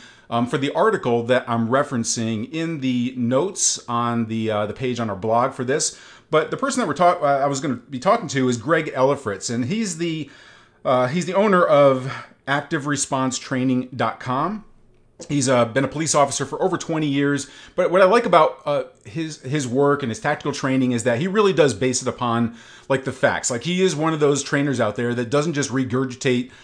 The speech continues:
stuff that was brought up by some other tactical trainer. Um, he's actually out there looking at the data and then letting you make your decisions based upon that. And the whole purpose of this article that he wrote was really w-, about whether or not you should comply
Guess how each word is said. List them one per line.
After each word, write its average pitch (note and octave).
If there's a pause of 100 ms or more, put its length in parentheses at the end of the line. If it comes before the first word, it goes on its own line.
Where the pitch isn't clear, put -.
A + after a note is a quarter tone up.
stuff -
that A#2+
was A#2
brought A2+
up A2+
by A2+
some A2
other F#3
tactical A#2
trainer. A#2 (400)
Um, B2+
he's D#3
actually A3+
out D3
there C3+
looking F3
at D#3+
the C#3+
data A#2+
and D3
then D3
letting A#3+
you F#3+
make D#3
your C3
decisions B2
based A2+
upon G2+
that. G2
And D3
the C3+
whole C4
purpose G3+
of C#3
this D#3 (380)
article D#3+
that B2+
he A2+
wrote G3
was D#3+
really C4+
w-, D#3
about C3
whether C#3
or B2+
not B2
you C3
should B2+
comply F3+